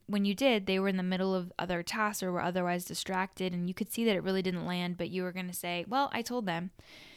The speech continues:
And I see this happen with spouses a lot, especially in the office, because a spouse will call another spouse while they're getting treatment and the other spouse will have forgotten,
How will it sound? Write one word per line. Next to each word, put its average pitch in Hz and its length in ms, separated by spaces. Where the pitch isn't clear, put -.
And 226 160
I 226 100
see 277 180
this 294 120
happen 240 320
with 196 120
spouses 180 400
a 170 40
lot, 175 280
especially 220 380
in 214 60
the 190 80
office, 175 360
because 180 240
a 175 60
spouse 208 360
will 185 80
call 185 240
another 196 240
spouse 185 400
while 185 120
they're 175 120
getting 170 240
treatment 226 420
and 185 140
the 175 60
other 180 140
spouse 180 340
will - 100
have 160 100
forgotten, 190 600